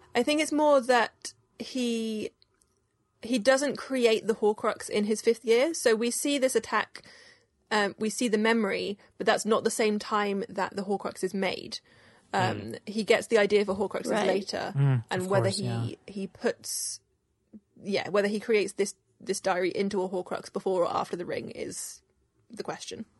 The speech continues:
Speaker 2: The tough part, too, is that he also gets the information from Slughorn about how many times you can split your soul later. He gets,
Speaker 1: Yes.
Speaker 2: he's, and he's asking it. It's interesting, that, that piece is interesting because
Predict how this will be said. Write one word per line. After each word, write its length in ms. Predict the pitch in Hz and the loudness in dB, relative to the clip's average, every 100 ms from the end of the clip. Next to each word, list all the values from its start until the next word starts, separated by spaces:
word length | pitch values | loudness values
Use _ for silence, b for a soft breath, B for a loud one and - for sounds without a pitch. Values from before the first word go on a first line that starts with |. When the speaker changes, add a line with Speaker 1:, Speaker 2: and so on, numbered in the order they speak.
| _ B B | _ B B
Speaker 2:
The 80 | 143 | 0
tough 260 | 190 208 - | 4 4 4
part, 240 | 131 - | 2 2
too, 240 | - 131 | -2 -2
is 180 | 107 98 | 0 -2
that 240 | - 101 - _ - | -4 -4 -6 _ -14
he 240 | - 139 | -4 0
also 320 | 143 156 131 | 2 2 0
gets 260 | 107 110 - | -2 -4 -4
the 120 | - | -4
information 640 | 107 101 110 98 107 - 101 | -4 -4 -8 -6 -4 -6 -8
from 200 | - 95 | -8 -6
Slughorn 840 | - - 120 120 113 98 87 87 B B B B | -4 -2 -4 -4 -6 -4 -4 -8 B B B B
about 400 | 113 101 101 95 | -6 -2 -2 -2
how 180 | - 110 | -2 -4
many 240 | 107 101 | -4 -8
times 460 | 92 - 104 98 104 | -8 -8 -6 -6 -10
you 60 | |
can 200 | 101 92 | -12 -10
split 460 | 90 - - 117 117 | -6 -6 -4 -4 -4
your 380 | 104 98 90 82 | -6 -6 -6 -8
soul 640 | - - 95 90 90 - - _ | -8 -6 -4 -6 -8 -10 -18 _
later. 520 | - 107 104 98 - - - _ _ | -10 -6 -6 -6 -8 -12 -20 _ _
He 160 | - | -10
gets, 260 | 107 117 101 | -2 -2 0
Speaker 1:
Yes. 120 | - - | -4 -6
Speaker 2:
he's, 380 | - 131 123 B B B | -4 -4 -4 B B B
and 140 | 117 127 | -2 0
he's 180 | 156 143 | 0 2
asking 500 | 135 190 - 180 170 | 4 4 2 0 2
it. 240 | 143 135 - _ B B B - | 2 0 -4 _ B B B 0
It's 180 | 151 208 | 2 2
interesting, 640 | 220 220 - 170 143 143 | 0 0 0 0 0 -4
that, 340 | 127 156 175 156 | 4 6 6 6
that 220 | 165 165 | 4 4
piece 260 | 226 254 196 | -2 -2 -2
is 140 | 165 | 0
interesting 420 | 175 - - 123 | -2 -4 -6 -4
because 540 | 120 117 147 135 113 | -4 -2 0 2 -2